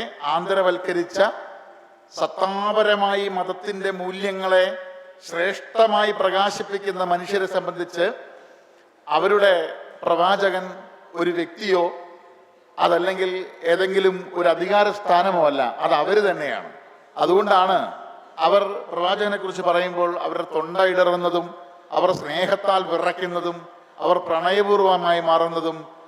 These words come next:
അവർക്ക് ചിലപ്പോൾ ഒരു കുഞ്ഞാണെന്ന് തോന്നുന്നതും ഒക്കെ ആ ഒരു ആന്തരവൽകൃതമായ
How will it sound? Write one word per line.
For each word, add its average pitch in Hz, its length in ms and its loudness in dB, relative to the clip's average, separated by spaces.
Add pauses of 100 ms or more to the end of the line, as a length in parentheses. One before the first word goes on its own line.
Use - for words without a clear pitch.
(140)
അവർക്ക് 175 280 0
ചിലപ്പോൾ 175 320 2
ഒരു 180 160 2
കുഞ്ഞാണെന്ന് 185 640 2
തോന്നുന്നതും 160 520 -2
ഒക്കെ 165 220 0 (580)
ആ - 20 6 (160)
ഒരു 185 160 4 (340)
ആന്തരവൽകൃതമായ 175 1120 2